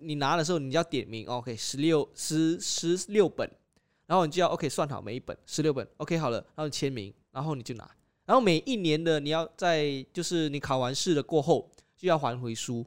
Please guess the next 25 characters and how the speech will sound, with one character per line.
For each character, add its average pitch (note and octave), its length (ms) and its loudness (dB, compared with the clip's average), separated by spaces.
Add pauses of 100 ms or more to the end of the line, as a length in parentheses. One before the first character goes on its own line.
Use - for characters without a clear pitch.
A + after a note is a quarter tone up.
(360)
然 A3+ 160 2
后 - 160 -10 (640)
我 E3+ 180 -4
跟 F#3 120 -2
你 E3+ 60 -4
说， C#3 320 -2 (240)
我 D#3+ 240 -2 (200)
五 C#3+ 260 -2
年， C3 200 -2 (260)
没 F#3+ 100 -2
有 F3 40 2
记 F#3 120 -4
错 F3 180 0
应 D#3+ 60 -4
该 E3 120 -2
三 E3 400 -2
到 E3+ 160 2
四 D#3 280 -2
年， A2 260 -8 (160)
我 C#3+ 100 -10
的 D3+ 60 0
书 E3 180 -4
都 D#3 140 2
不 A#2+ 140 -6
见。 A2 180 -10